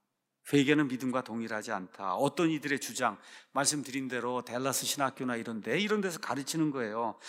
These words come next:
회개는 믿음 안에 포함이 돼 있기 때문에 우리는 믿기만 하면 된다.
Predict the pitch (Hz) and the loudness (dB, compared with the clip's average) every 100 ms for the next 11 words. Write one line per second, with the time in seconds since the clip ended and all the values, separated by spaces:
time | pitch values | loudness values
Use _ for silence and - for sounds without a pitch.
0 | - - - 175 196 196 202 220 123 139 | -12 -10 6 12 12 12 10 8 6 4
1 | 160 156 147 151 156 156 151 123 120 - | 8 10 10 6 2 2 2 0 -2 -2
2 | - 123 110 143 175 113 131 151 180 - | -4 -2 0 4 4 4 2 2 2 -2
3 | 127 - 135 127 120 120 110 107 101 95 | -10 0 6 6 6 2 -4 -4 -6 -6
4 | 90 101 107 101 - | -6 -6 -6 -6 -8